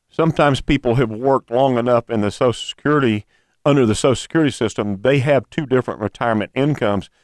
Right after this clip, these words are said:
just from those things, much less anything else. Social Security is a lifetime income. A pension is a lifetime income. You may have other investments you may turn into the lifetime income as well.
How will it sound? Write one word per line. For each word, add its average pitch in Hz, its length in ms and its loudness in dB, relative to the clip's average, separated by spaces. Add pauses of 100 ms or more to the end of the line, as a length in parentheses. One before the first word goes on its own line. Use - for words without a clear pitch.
(280)
just 156 260 2
from 117 240 0
those 143 280 2
things, - 520 -10
much 120 260 -2
less 147 280 2
anything 104 420 0
else. 120 260 -2 (380)
Social 151 220 0
Security 165 400 0
is 127 80 0
a 117 60 2
lifetime 110 440 0
income. 104 560 -2 (320)
A 104 60 -2
pension 160 460 2
is 104 160 0
a 104 40 -6
lifetime 104 440 -2
income. 104 580 -2 (320)
You 117 120 0
may 127 180 2
have 123 140 2
other 160 260 4
investments 117 540 0
you 120 60 -2
may 107 180 0
turn 117 280 -4
into 104 180 -4
the 98 100 -6
lifetime 104 440 -4
income 104 320 -4
as 87 100 -6
well. 117 460 0